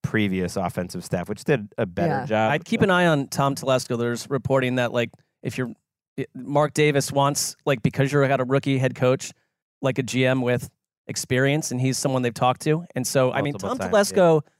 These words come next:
Speaker 2: Stay in the
Speaker 3: I thought he
Speaker 2: division.
Speaker 3: did a good job in, it, with the, with the Chargers in the terms of, like, stockpile,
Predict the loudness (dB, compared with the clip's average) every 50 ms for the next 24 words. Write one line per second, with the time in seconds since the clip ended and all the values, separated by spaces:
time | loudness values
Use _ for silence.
0 | _ -6 -2 -2 -2 0 0 0 0 0 2 4 4 4 4 4 4 4 4 6
1 | 4 4 4 4 4 4 6 4 2 0 -2 0 0 0 0 0 0 -2 2 4
2 | 4 2 2 2 -2 -2 -2 -2 -2 0 2 2 2 2 0 -4 -2 -2 -2 -2
3 | 0 2 2 2 2 0 -2 0 0 2 0 0 0 -2 0 2 2 2 2 2
4 | 0 0